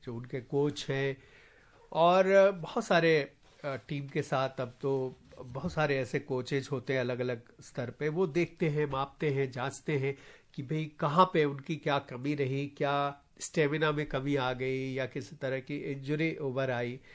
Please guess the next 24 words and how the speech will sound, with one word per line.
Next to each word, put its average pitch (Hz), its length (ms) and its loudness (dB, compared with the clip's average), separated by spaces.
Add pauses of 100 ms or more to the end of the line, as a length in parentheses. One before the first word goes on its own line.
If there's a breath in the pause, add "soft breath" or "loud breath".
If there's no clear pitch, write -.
(300 loud breath)
या 156 200 6
फिर 175 200 2 (100)
उस 151 220 -8
दौरान 143 400 0 (100)
उन्होंने 147 440 0 (460)
गलत 160 480 6
ढंग 143 260 -8
से 160 160 -4
shot 127 400 -6
खेले, 127 340 -2 (440 loud breath)
तो 320 80 2
ये 247 260 2
सब 269 300 4 (140)
उस 196 140 -2
पर 240 140 4
काम 196 300 4
किया 185 280 4
जाएगा। 175 340 4
लेकिन 185 420 2 (180)
हमें 190 300 4
इसमें 185 360 -2
positive 151 460 -2
देखना 139 380 -2
होगा। 135 380 -2